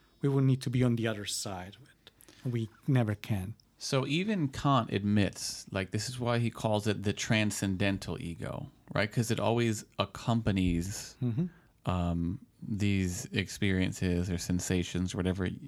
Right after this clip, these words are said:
Speaker 2: word he uses. But the thing, so I'm trying to see if there's a parallel here with other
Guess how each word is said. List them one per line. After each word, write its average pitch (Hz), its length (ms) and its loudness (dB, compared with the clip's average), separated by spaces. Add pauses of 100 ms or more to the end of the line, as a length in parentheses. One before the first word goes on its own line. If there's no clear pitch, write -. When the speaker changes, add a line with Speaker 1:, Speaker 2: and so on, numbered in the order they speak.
Speaker 2:
word 92 320 2
he 92 140 -2
uses. 95 580 -2 (1800)
But 160 180 -2
the 160 100 0
thing, 190 640 -2 (920)
so - 240 2
I'm 147 120 4
trying 175 380 0
to 180 80 2
see 147 220 2
if 135 80 2
there's 123 180 4
a 107 80 4
parallel 113 500 2
here 117 220 2
with 101 260 2
other 104 260 2